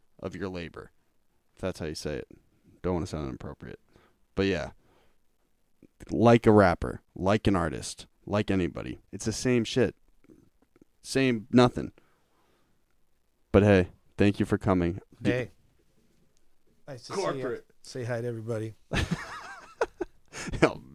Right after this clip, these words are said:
Speaker 1: see you at your house later. All right, so listen, this is how we, we start and end this, okay? You say, "Hi, my name, and this is my golden hour." Directly after, no, no,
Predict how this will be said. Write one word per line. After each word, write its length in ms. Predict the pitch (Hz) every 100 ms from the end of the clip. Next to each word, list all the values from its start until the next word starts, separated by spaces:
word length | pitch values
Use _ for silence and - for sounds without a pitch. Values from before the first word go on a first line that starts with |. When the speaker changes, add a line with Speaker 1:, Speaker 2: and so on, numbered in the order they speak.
| 73 -
Speaker 1:
see 300 | - - 117
you 60 | 127
at 100 | 113
your 100 | 120
house 200 | 120 101
later. 240 | 85 80 - - - - -
All 80 | 107
right, 120 | -
so 80 | 117
listen, 200 | 107 98
this 120 | 113
is 100 | 127
how 100 | 120
we, 200 | 113 107 -
we 100 | 95
start 380 | - 110 110 101
and 80 | 90
end 160 | 85
this, 260 | 82 - - _ _
okay? 320 | - 95 98 110 - - - - _ _ _ _ _
You 100 | 104
say, 160 | 110 107
"Hi, 540 | - 101 101 104 135 - - - _ -
my 300 | 92 90 92
name, 500 | 98 90 82 101 - _ _ -
and 220 | - 101 90
this 240 | 104 -
is 120 | 107
my 240 | 101 92 90
golden 440 | 92 87 76 82
hour." 380 | 73 80 87 107 - _ - - _ -
Directly 520 | 101 104 107 127 117
after, 260 | 110 113
no, 180 | 120 117
no, 300 | 117 113 123